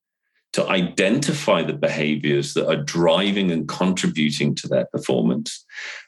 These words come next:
and then bring those behaviors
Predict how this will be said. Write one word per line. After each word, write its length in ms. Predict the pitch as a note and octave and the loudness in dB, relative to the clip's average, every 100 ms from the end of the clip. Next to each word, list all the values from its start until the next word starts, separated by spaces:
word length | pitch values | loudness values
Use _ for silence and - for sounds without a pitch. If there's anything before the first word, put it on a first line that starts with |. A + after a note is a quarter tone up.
| - | 2
and 140 | A2 | 4
then 380 | A2+ A#2 A2+ - _ _ _ _ _ _ _ _ _ _ _ - | 4 2 0 -6 _ _ _ _ _ _ _ _ _ _ _ -2
bring 240 | A#2+ C#3 | 2 4
those 240 | D3+ C#3+ - | 4 2 0
behaviors 680 | G#2+ A2+ G#2 F#2+ F2+ E2+ | -2 2 0 2 0 -2